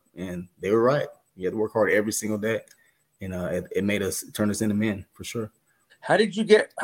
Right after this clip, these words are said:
Speaker 2: when you got recruited by Jimmy? I, 'cause a lot of these guys,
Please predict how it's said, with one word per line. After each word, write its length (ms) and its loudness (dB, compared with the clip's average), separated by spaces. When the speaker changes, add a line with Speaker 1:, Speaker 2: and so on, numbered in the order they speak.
Speaker 2:
when 160 4
you 100 8
got 200 10
recruited 460 2
by 140 8
Jimmy? 400 2
I, 220 4
'cause 220 4
a 40 6
lot 200 10
of 100 0
these 160 -4
guys, 520 -2